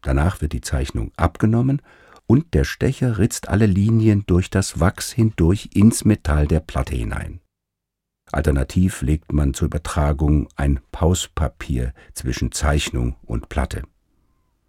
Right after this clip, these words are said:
Auf die fertige Platte wird Druckfarbe aufgetragen und dann wieder abgewischt. In den eingeritzten Rillen der Platte ist die Farbe hängen geblieben.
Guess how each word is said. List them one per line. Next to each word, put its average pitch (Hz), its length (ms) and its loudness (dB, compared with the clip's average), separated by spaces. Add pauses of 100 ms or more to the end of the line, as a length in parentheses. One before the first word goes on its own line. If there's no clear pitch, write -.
(500)
Auf 82 160 0
die 90 100 4
fertige 92 400 0
Platte - 380 0
wird - 220 -2 (120)
Druckfarbe - 680 -2
aufgetragen 95 680 -4 (380)
und 90 140 0
dann 123 120 6
wieder 113 220 2
abgewischt. - 640 -10 (840)
In 98 140 4
den 92 240 6
eingeritzten 120 720 0
Rillen 87 340 2
der 92 120 0
Platte 87 360 2 (240)
ist - 200 -2
die 98 80 2
Farbe 64 520 0
hängen 71 380 0
geblieben. 71 500 -6